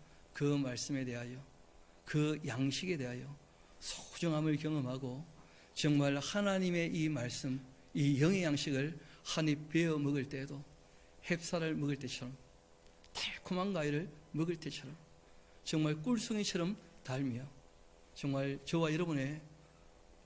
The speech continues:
삶에 가장 융택한 그러한 양식이 되기를 소망합니다. 우리 함께 기도하도록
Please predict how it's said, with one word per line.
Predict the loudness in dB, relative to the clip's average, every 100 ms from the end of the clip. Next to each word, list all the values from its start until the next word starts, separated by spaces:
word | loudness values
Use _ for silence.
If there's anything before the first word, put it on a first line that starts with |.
| -20 -20 -20 -12
삶에 | -6 -4 0 0 -2 -6 -14 -14
가장 | -8 -4 0 2
융택한 | 2 0 -4 -4 -4 -8 -14 -20 -20 -6
그러한 | -2 0 0
양식이 | -2 -4 -4
되기를 | -4 -4 -6 -8 -12
소망합니다. | -10 -4 -2 -2 -4 -6 -8 -12 -16 -20 -20 -20 -20 -10
우리 | -4 -2
함께 | -2 -2
기도하도록 | 0 0 0 -2